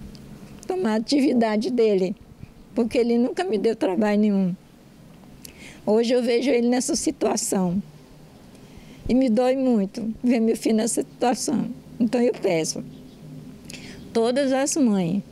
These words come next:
que a mãe que, que tem, que é mãe, que nunca passou, que às vezes pode passar também por um período desse, seja cordial,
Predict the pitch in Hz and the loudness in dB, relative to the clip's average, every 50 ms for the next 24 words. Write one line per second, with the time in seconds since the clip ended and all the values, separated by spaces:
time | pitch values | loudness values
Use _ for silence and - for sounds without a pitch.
0 | - - - - 320 381 247 269 - 214 220 226 233 247 254 262 - 339 330 - | -20 -14 -4 -2 0 0 0 2 2 2 4 4 4 2 2 0 2 0 0 0
1 | - - 226 - - 294 247 - - - 240 240 233 - 214 214 - 302 240 233 | -2 -8 -8 -2 -2 -2 -2 -2 -2 0 0 0 0 0 -4 -2 0 2 2 4
2 | 226 220 220 220 220 220 196 170 - - - - - - - - - - - - | 4 4 4 4 4 2 2 0 -4 -8 -14 -20 -20 -20 -20 -20 -20 -20 -20 -20
3 | - - - - - - - - - - - 233 220 233 247 233 233 220 - 202 | -20 -20 -18 -18 -18 -18 -18 -20 -14 -4 0 2 2 2 2 2 0 -2 -2 -2
4 | 175 170 - - 208 208 208 196 190 - 208 202 190 233 233 202 - - 214 214 | -2 -2 0 0 2 2 2 2 2 0 0 0 2 2 0 0 -2 0 0 2
5 | 208 220 214 - 220 214 - 240 208 - - 214 190 185 202 208 208 208 196 - | 2 2 0 -2 -2 -2 0 0 -2 0 2 2 2 4 4 2 2 2 2 2
6 | 202 202 202 196 - - - 208 190 190 196 190 214 226 208 208 208 196 190 185 | 2 4 4 2 2 2 0 2 2 2 2 0 2 2 2 4 4 4 2 2
7 | 190 - - 220 - - - - - - - - - - - - - - - - | 0 -2 -4 -6 -6 -10 -20 -20 -20 -20 -20 -20 -20 -20 -20 -20 -20 -18 -18 -12
8 | - - - - - 277 277 254 240 208 - 214 185 175 170 - - - - - | -8 -4 -4 0 2 2 4 4 2 2 2 0 0 -2 -4 -8 -18 -20 -20 -20
9 | - - - - - - - - - 277 269 269 254 214 220 233 214 214 208 202 | -20 -20 -20 -20 -20 -20 -18 -8 -2 0 2 4 4 4 4 4 4 4 4 4
10 | 202 190 196 | 4 2 2